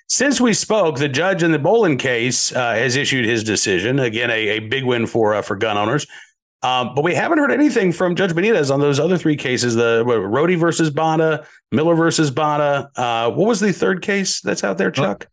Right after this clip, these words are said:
Speaker 2: Dun-, Duncan.
Speaker 1: Duncan
Speaker 2: That is the
Speaker 1: versus Bonta.
Speaker 2: case, C R P A's magazine case. And then there's a fourth one challenging billy clubs.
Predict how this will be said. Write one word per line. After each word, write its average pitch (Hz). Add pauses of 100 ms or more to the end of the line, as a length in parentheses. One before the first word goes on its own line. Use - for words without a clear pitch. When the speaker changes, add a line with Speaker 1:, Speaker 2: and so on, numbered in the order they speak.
(120)
Speaker 2:
Dun-, -
Duncan. 165 (180)
Speaker 1:
Duncan 147
Speaker 2:
That 120
is 82
the 82
Speaker 1:
versus 80
Bonta. 110
Speaker 2:
case, 117
C 127
R 123
P 120
A's 113
magazine 113
case. 104 (340)
And 135
then 175
there's 190
a 160
fourth 180
one 143
challenging 139
billy 135
clubs. 101